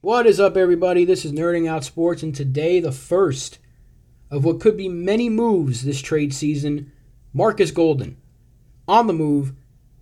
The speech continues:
to the Arizona Cardinals for a sixth-round pick, and I can't complain. I kinda saw this coming. I didn't think they were gonna make a move as quickly as they did.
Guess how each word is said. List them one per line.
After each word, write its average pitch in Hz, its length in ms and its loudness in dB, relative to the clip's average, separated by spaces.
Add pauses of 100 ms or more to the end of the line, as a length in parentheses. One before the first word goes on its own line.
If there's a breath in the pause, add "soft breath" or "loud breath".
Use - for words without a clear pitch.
(120)
to 240 160 0
the 190 160 4
Arizona 160 420 2
Cardinals 139 500 0
for 139 280 -2
a 127 100 2
sixth-round 131 760 -4
pick, 170 320 -4
and 202 120 -8
I 247 100 -10
can't 262 300 -8
complain. 151 560 -8 (1160)
I 151 60 -6
kinda 196 320 0
saw 165 320 0
this 151 160 0
coming. 156 520 -4 (540)
I 143 140 0
didn't 165 240 0
think 160 140 -2
they 151 100 2
were 143 140 0
gonna 135 260 -2 (220)
make 151 260 -2
a 147 40 -2
move 143 280 2
as 131 100 0
quickly 143 460 -2
as 123 140 0
they 104 120 -8
did. 143 380 0